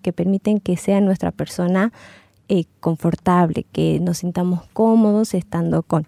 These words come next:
con esta persona. Y esta liberación de oxitocina y vasopresina no comienza al principio del enamoramiento, sino es con tiempo y obviamente teniendo y conservando una relación saludable.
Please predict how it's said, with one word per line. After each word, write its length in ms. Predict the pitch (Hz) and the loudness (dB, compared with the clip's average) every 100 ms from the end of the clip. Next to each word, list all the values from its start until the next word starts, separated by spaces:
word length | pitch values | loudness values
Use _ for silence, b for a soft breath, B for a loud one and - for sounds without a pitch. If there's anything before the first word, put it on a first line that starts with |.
| b b b | b b b
con 220 | - 165 165 | -4 -2 0
esta 200 | - 151 | -2 -8
persona. 420 | - - - 220 | -8 -6 -6 -6
Y 140 | 185 208 | 0 0
esta 200 | 233 269 | 2 2
liberación 800 | 262 214 180 - 196 202 214 | 2 2 0 2 2 4 2
de 120 | 180 165 | 0 -4
oxitocina 500 | - - 170 190 196 | -6 -6 -4 -2 -2
y 40 | |
vasopresina 600 | 185 180 - 175 185 196 | -2 -4 -6 -4 -2 0
no 200 | 214 233 | 2 0
comienza 600 | - 190 202 226 233 - | 0 0 2 2 2 -2
al 80 | 165 | -6
principio 600 | - 170 165 - 170 - | -4 -4 -4 -4 -6 -6
del 160 | - 165 | -4 -6
enamoramiento, 800 | - - - 156 147 - - - | -6 -6 -6 -6 -8 -12 -20 -20
sino 380 | - - 180 180 | -8 -2 0 2
es 180 | 175 175 | 0 -2
con 280 | - 175 170 | -4 -4 -4
tiempo 720 | - 214 226 220 185 190 269 B B B B - | 2 6 8 6 4 0 0 B B B B -4
y 340 | 214 214 233 - | 0 2 0 -2
obviamente 640 | 180 185 180 180 180 202 _ _ _ | -2 -2 -2 -4 -6 -10 _ _ _
teniendo 460 | - 170 175 175 185 | -4 -2 0 0 0
y 40 | |
conservando 680 | 185 180 170 170 165 170 175 | 0 -2 -2 -4 -2 -2 -2
una 300 | 180 175 170 | -2 -2 -4
relación 760 | 175 180 160 151 175 175 180 196 | -4 -4 -4 -4 -4 -2 -4 -6
saludable. 920 | - - - 170 175 170 175 165 - | -16 -10 -4 -4 -4 -6 -6 -8 -14